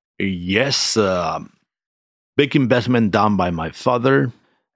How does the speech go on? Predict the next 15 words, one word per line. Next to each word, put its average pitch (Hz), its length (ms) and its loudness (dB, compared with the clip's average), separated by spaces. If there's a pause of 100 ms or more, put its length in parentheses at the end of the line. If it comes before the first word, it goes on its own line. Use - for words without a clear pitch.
uh, 87 680 -4
big 85 380 -2
investment 98 760 0
done 87 640 -4
by 80 280 -8
his 85 200 -8
son, 104 400 0 (200)
by 85 180 -8
me. 98 340 -2 (260)
Remember, 113 460 0
I 104 80 2
told 104 320 0
you, 101 380 0
new 113 220 0
team, 107 720 0